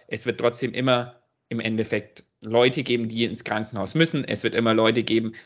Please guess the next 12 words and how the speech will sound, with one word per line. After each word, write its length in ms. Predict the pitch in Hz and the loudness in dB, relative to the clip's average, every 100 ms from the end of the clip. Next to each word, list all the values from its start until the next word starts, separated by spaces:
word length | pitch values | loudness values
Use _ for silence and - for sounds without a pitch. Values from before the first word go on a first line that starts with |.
| _ - | _ -2
die 300 | 104 101 - | 0 0 -4
die 120 | 110 | 0
Dialysebehandlung 920 | 110 101 127 131 123 110 107 110 110 | 4 4 4 4 2 2 0 0 -2
brauchen. 440 | 98 101 107 110 - _ _ - | 2 2 2 -2 -8 _ _ -6
Es 420 | 110 - - - - | -6 -6 -18 -20 -10
wird 240 | 127 107 | -6 -2
immer 200 | 110 104 | 2 4
Leute 300 | 101 101 104 | 4 4 2
geben, 320 | 101 104 101 | 2 0 -2
die 80 | 104 | -2
Medikamente 680 | 104 104 110 107 107 123 113 | 0 0 0 2 4 4 4
brauchen. 420 | - 98 120 | 2 -2 -4